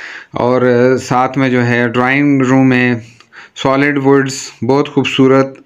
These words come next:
अ, अच्छी कंडीशन में है घर। सात मरला का ये घर है और बिल्कुल नियर कमर्शियल और नियर जो है मॉस्क, नियर हॉस्पिटल और,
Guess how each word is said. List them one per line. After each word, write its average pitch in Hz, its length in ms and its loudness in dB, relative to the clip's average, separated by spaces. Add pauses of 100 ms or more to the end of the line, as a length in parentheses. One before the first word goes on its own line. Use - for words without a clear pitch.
अ, 120 380 -2
अच्छी 127 260 -2
कंडीशन 135 420 -2
में 123 220 0
है 120 180 -2
घर। 117 280 -2 (540)
सात 127 300 -2
मरला 139 280 0
का 135 140 -4
ये 127 200 2
घर 120 260 0
है 139 260 -4 (320)
और 127 220 2
बिल्कुल 139 680 0
नियर 131 440 2
कमर्शियल 135 760 0 (600)
और 123 460 0
नियर 135 400 2
जो 131 160 0
है 120 420 0
मॉस्क, 127 760 -4
नियर 135 420 2
हॉस्पिटल 131 680 -2
और, 135 520 0